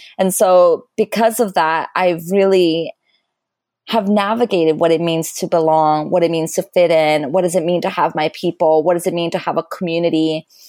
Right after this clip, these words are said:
I've always felt like I've straddled so many worlds and then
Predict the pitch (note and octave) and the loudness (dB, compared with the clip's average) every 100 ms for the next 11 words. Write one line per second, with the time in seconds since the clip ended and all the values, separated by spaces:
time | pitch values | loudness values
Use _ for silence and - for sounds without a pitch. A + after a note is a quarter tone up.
0 | _ - F3 E3+ G3 F#3+ - F3 D3 F#3 | _ -2 0 2 2 0 -2 -2 -2 0
1 | E3+ - - D#3+ D#3+ D#3+ D#3+ - F3 E3+ | -2 -2 -2 0 2 0 -2 -2 0 0
2 | E3 D#3+ E3 D#3+ D#3+ E3 D#3+ F#3+ D#3 D3+ | -2 0 2 4 4 2 0 -2 -2 -4
3 | D#3+ | -6